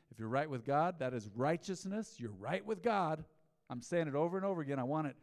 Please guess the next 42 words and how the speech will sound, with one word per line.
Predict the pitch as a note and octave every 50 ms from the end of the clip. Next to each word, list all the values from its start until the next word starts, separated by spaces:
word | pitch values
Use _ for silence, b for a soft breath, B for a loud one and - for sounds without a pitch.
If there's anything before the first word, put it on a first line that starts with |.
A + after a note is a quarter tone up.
| b b b b b b
to | - B2+
really | B2 C3+ E3 F3+ G3
get | F3 F#3 G3
in | G3 F#3 D#3
there. | C#3 C3 C#3+ D3+ - b b b b b b b b b
And | C#3 D3
when | E3+ F3
you're | E3+ E3+
right | E3 F#3+ G#3+ A#3+
with | A3+ G#3 F#3
God, | E3 A3+ A#3 A3+ A3
you | F3+ F#3
know | F3+ F#3+ B3+ D4
you're | C#4+ C4 A#3
right | F#3 F3+ E3+ F3
with | F3 F3 E3
God, | D#3+ F3 F3+ G3+ A3+
and | G#3 E3+
so | - - F3+
you | F#3 F3+ F3+
live | F3+ G3 A3+ C4 A3+ F3+
like | C3+ G#2+ - - -
it. | - - - _ - - _ _ _ _ _ _ _ _ _ _ _ _ _ _ _ _ _ _ _ _ _ -
When | B2 A#2
you | B2 B2+
live | B2+ D3 E3 D#3+
like | C3+ A#2+ G#2+ G#2 -
it, | B2+ A2+
that | A2 G#2 G#2+
is | A2+ A2+ A2
your | C3+ B2+
conduct, | - - E3+ F3 F3 C#3 A#2+ G#2 G2+ - -
and | A2+ G#2+
that | G2+ G2+ G2+
is | G#2 G#2+ G#2+ A2 A#2
holiness. | B2+ A#2+ A#2 A2 G#2 G2 G2 F#2+ -
Holiness | - C#3 D3 D3+ D#3 D#3+ D3 C#3+
is | C3 A2 A2
not | A#2 A2+ A2+
a | A#2
religious | A2 A2 G#2+ A2+ G#2+ G2+ G2+ F#2+ -
thing. | - - -